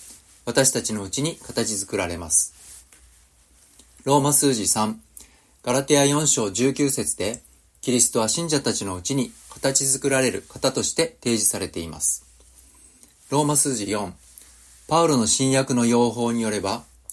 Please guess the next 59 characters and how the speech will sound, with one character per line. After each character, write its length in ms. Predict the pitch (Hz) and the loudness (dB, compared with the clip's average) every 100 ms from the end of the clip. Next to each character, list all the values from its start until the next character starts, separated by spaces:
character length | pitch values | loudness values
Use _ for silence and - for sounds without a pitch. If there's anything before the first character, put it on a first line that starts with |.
| - | -12
形 380 | - 139 135 - | 0 0 2 0
作 240 | 143 143 | 0 0
ら 120 | 139 | 0
れ 120 | 135 | 0
る 160 | 101 - _ | -4 -8 _
と 120 | - 135 | -4 2
い 140 | 143 | 4
う 60 | 139 | 2
言 220 | 127 123 | -4 -2
葉 80 | 107 | 0
は、 260 | 90 113 - - - 120 | 0 -4 -10 -20 -20 -6
内 200 | - 165 | -4 0
な 100 | 170 | 0
る 80 | |
存 260 | 147 123 113 | 0 0 0
在 220 | 113 107 | 0 -2
の 260 | 101 95 - | -4 -8 -8
外 300 | - - 139 | -12 0 2
側 180 | 147 147 | 4 4
の 120 | 147 - | 2 2
表 340 | 147 160 170 | 0 2 0
現 60 | 139 | 0
を 220 | 117 - - | -2 -4 -12
指 160 | 113 | -6
し 100 | - | -4
て 80 | 98 | -4
い 100 | 90 | -6
ま 140 | 76 | -6
す。 260 | - - - _ - - - - _ _ - | -4 -4 -8 _ -20 -20 -20 -20 _ _ -6
私 300 | 113 120 120 | 2 4 4
た 100 | 110 | 0
ち 120 | - | -2
が 120 | 98 | -4
何 220 | 95 139 143 | -2 0 2
で 100 | 120 | 0
あ 60 | |
る 100 | 131 | 0
か 140 | 120 95 | -2 -2
は、 180 | 87 - - _ - | -4 -8 -20 _ -10
私 280 | 110 143 - | -2 2 2
た 100 | 151 | 2
ち 140 | 123 | 0
の 100 | 107 | -2
形 420 | - - 127 147 | -6 -4 -4 -2
に 120 | 147 | -2
お 100 | 139 | -2
い 80 | 127 | -4
て 260 | - 87 - - 123 | -4 -6 -6 -10 0
表 320 | 135 135 131 | 2 4 2
現 100 | 120 | 0
さ 80 | 90 | -2
れ 80 | 85 | -4
ま 120 | 82 | -4
す。 220 | - - _ _ - - - | -4 -6 _ _ -20 -20 -14
そ 140 | - 147 | -6 0
の 200 | 180 - | 0 -2
形 340 | 120 131 123 - | -6 -2 0 2
と 140 | 107 | 2
は、 220 | 95 120 | 2 -2